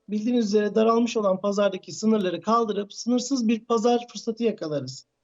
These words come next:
E-ihracat üreticiye tutarlı bir pazar oluşturmayı sağlar. Bunun yanında kur farkları, ürün değerlerinin daha yüksek olmasından dolayı karlılıkları yüksek oranda artar.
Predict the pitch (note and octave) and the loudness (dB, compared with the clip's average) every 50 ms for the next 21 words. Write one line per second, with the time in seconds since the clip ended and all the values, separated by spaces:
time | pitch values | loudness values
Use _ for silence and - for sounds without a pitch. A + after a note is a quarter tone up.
0 | _ _ _ _ _ _ _ _ _ _ _ - G#3+ A#3 C4+ C#4 C#4 C4 B3 A3+ | _ _ _ _ _ _ _ _ _ _ _ -2 2 4 6 6 6 6 4 4
1 | G#3+ F#3+ F#3+ A#3 B3 C4 C4 - - - F#3 G#3 G3 G3+ A3 G#3 F3+ F#3 A3+ A#3 | 2 2 2 0 0 -2 -4 -8 -8 -4 -2 -2 -2 0 -2 -2 0 2 2 2
2 | A#3+ A#3 - - - B3 B3 B3+ C4 B3+ - - B3+ B3 A3+ C4 C4 C4 B3+ - | 2 0 0 0 2 2 2 2 0 -4 -4 -2 -2 0 2 2 2 2 0 -2
3 | - - C4 B3+ B3+ C4 C4 - - - E3 D3 D3 D3 D3+ F#3+ - - _ _ | -6 -6 -4 0 0 2 0 0 -2 -2 0 0 0 0 -2 -4 -8 -14 _ _
4 | _ _ - G#3+ A3 A#3+ B3 B3 B3 B3 A#3+ A#3+ A#3 A#3+ - C4+ B3+ A3 - C4+ | _ _ -2 2 4 6 6 6 6 4 4 2 0 0 -2 -4 -4 -2 0 0
5 | A3 G3 - - - F#3+ F3 E3+ F3+ F3+ F3 - _ _ _ _ _ _ _ - | 0 0 -2 -4 -6 -6 -4 0 0 0 -2 -2 _ _ _ _ _ _ _ -8
6 | - G#3+ G#3+ A#3+ B3 A#3 A3+ A#3 A3+ A3+ G#3+ G#3+ G#3 G#3+ G#3+ A3 A3+ G#3 G#3+ A3 | -4 0 2 4 4 6 4 4 4 2 0 0 0 -2 -2 0 -2 0 2 2
7 | A3+ A#3 A#3+ A#3 - - A3+ - A3 A3 A3 A3+ A3 A3 - A#3+ A#3+ B3 B3+ B3+ | 2 2 0 -2 -4 -6 -4 0 2 2 2 2 2 0 2 2 4 4 4 4
8 | A#3+ G3+ F#3 F3+ F3+ F#3 G#3 A#3+ C#4+ - _ _ _ _ _ _ _ _ _ - | 2 0 -4 -2 0 0 0 0 -2 -4 _ _ _ _ _ _ _ _ _ -4
9 | - A#3+ A#3+ A#3+ A#3+ A3+ A#3 A3 A3+ A#3 C4+ C4+ C4 - C#4 C4 C4+ C4+ B3+ B3 | 0 0 0 0 -2 -4 -4 -2 -2 -2 -2 -4 -6 -4 -6 -4 0 0 0 0
10 | A#3+ B3 C4+ D4 D#4 C#4+ - - - G3+ D3 C#3 - - | -2 -4 -4 -4 -6 -6 -6 -6 -6 -6 -6 -6 -10 -16